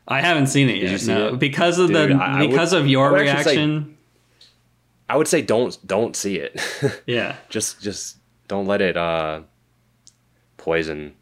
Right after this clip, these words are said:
Speaker 1: Well,
Speaker 2: that,
Speaker 1: no
Speaker 2: you
Speaker 1: one's
Speaker 2: know,
Speaker 1: really, I mean, even despite
Speaker 2: vision.
Speaker 1: all the
Speaker 2: <laughs>
Speaker 1: controversies around the, the first, you know, Dark Tower film and everything like that, it's like, it's just one of those things. It's a classic example that no one, no major,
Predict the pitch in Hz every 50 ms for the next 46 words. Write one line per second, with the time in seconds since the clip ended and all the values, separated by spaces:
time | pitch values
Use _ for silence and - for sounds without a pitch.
0 | _ - - 165 156 156 160 170 180 196 202 208 196 180 - 151 151 147 151 156
1 | 147 - 151 151 156 160 156 156 160 170 175 185 196 202 180 170 139 135 147 147
2 | - 185 170 165 180 185 151 123 131 139 139 135 139 131 117 - 143 127 127 131
3 | - 135 117 123 127 127 131 143 131 127 127 120 113 110 113 117 120 120 120 117
4 | 117 110 110 113 - - 127 123 120 110 110 - 120 113 117 117 - - - -
5 | - - - - _ _ - 120 110 110 110 110 110 120 110 110 110 - 139 110
6 | 110 113 113 113 - 117 107 110 120 117 110 107 107 110 117 117 117 113 110 113
7 | 110 110 - 107 117 120 120 - 117 113 - 123 117 117 110 - - _ _ _
8 | _ _ _ _ _ - 165 143 165 185 185 - 175 160 151 147 139 131 123 127
9 | - 127 113 120 123 120 - - 120 113 113 - 113 107 107 - 110 104 104 104
10 | - 110 101 107 - 113 107 107 107 104 110 104 104 104 104 104 104 104 104 104
11 | 107 - - 135 123 120 123 127 127 123 120 123 110 107 113 117 113 - 117 113
12 | 110 110 107 107 104 104 - -